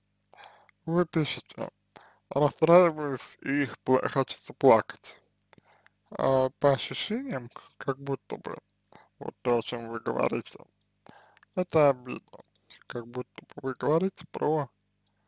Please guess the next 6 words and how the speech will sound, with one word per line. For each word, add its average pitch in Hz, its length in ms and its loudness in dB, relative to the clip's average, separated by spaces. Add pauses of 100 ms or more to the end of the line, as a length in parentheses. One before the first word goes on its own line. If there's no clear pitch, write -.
(280)
а, - 420 -6
достаточно, 131 840 2
ну, 135 260 -12 (1900)
а, - 460 -10
сильную 135 540 -2
обиду. 135 500 -6